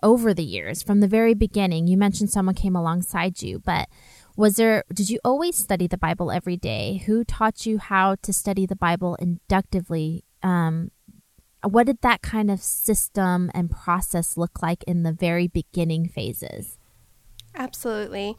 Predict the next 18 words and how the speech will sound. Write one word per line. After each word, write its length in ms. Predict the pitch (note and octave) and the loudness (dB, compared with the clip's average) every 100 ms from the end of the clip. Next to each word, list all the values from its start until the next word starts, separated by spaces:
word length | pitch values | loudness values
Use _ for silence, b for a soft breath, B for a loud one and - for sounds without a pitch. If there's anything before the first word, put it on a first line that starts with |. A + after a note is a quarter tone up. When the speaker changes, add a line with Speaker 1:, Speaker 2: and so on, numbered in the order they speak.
| B B B | B B B
Speaker 2:
Um, 280 | B3 A#3 A3+ | 0 2 2
Bible 320 | A3+ C#4 F#4 | 6 6 6
study 280 | G4+ G4 D#4+ | 0 0 -2
has 340 | A#3 A3+ A3 - | 0 0 2 -2
looked 280 | G#3 - G#3 | -6 -6 -2
different 560 | A3 - G#3 G3 - - | -2 -2 -4 -4 -6 -4
throughout 320 | A3 G3 - | 0 0 -2
the 100 | G#3 | -6
years, 340 | G3+ G3 G3+ | -4 -2 -2
and 100 | C4 | -2
I 80 | E4 | -2
think 220 | G4+ F#4+ | 0 0
that's 220 | D#4+ C4+ | 0 0
okay 400 | A3+ - G3+ - | -4 -4 -6 -6
because 320 | F#3+ G#3 A#3 B3 | -8 -6 -4 -2
our 140 | C4+ | -2
seasons 560 | - C#4+ C#4+ C#4 C4 - | -2 -2 0 0 -2 -4
change 760 | - A#3+ A#3+ A#3+ A#3 A#3 | -2 2 4 2 0 -2